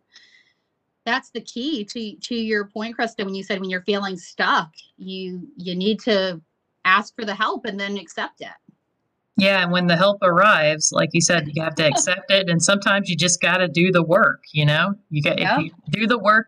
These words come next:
Speaker 2: you know you're supposed to do. <laughs>
Speaker 1: Well, here's the biggest thing I think in coaching,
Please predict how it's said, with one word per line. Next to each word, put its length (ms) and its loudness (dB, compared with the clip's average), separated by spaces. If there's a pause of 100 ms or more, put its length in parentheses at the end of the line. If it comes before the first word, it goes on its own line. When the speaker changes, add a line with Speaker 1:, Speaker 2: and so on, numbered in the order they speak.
Speaker 2:
you 100 2
know 160 4
you're 220 0
supposed 460 0
to 40 -8
do. 300 2 (260)
<laughs> 40 4 (380)
Speaker 1:
Well, 260 0 (220)
here's 320 -4
the 120 -2
biggest 320 -4
thing 180 -4
I 100 -6
think 320 -6 (220)
in 180 -2
coaching, 760 -4